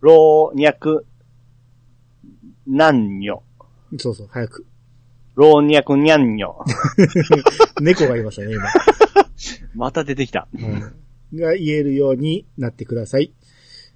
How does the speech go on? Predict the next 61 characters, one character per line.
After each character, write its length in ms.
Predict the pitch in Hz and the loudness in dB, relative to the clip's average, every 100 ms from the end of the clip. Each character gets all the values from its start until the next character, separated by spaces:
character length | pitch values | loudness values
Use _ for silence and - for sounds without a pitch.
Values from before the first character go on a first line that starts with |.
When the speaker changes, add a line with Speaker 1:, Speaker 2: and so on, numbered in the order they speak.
| _ - | _ -14
Speaker 2:
え 140 | 120 | -10
ー、 20 | 117 | -4
電 200 | 165 180 | -4 -2
車 120 | 185 | -4
の 80 | 185 | -4
中 200 | 180 135 | -4 -6
で 80 | 110 | -6
吹 140 | - | -6
き 40 | |
出 80 | 135 | -4
し 140 | - 107 | -4 -6
ま 80 | |
し 80 | 117 | -8
た。 160 | 120 - _ _ - | -8 -10 _ _ -16
<laughs> 320 | - - _ | -14 -16 _
兄 220 | - 143 139 | -6 -4 -4
さ 160 | 135 | -4
ん 80 | 123 | -4
の 100 | 120 | -6
ツ 180 | - 120 | -10 -12
ッ 40 | |
コ 140 | - 131 | -6 -2
ミ 80 | |
が 100 | 147 | -2
絶 320 | 127 123 117 135 | -2 -4 -4 -2
妙 160 | 143 | -2
す 140 | - 135 | -4 -4
ぎ 100 | 127 | -6
る。 80 | - _ _ _ | -10 _ _ _
と 80 | - | -2
い 60 | 165 | 2
た 80 | 139 | 2
だ 60 | |
き 40 | 110 | 0
ま 100 | 98 | -10
し 80 | |
た。 280 | - 92 90 85 - | -14 -16 -20 -20 -14
Speaker 1:
は 160 | - 175 | -6 -4
い、 100 | 120 | -4
あ 40 | |
り 80 | 101 | -2
が 60 | |
と 40 | 135 | 2
う 40 | |
ご 20 | 156 | 2
ざ 0 | |
い 0 | |
ま 0 | |
す。 0 | |
Speaker 2:
は 0 | |
い、 0 | |
あ 0 | |
り 60 | |
が 140 | 131 117 | 2 -2
と 80 | |
う 20 | 104 | -8
ご 80 | |
ざ 40 | 101 | -10
い 20 | |
ま 80 | 95 | -14
す。 640 | - 95 87 90 - _ | -18 -20 -20 -20 -20 _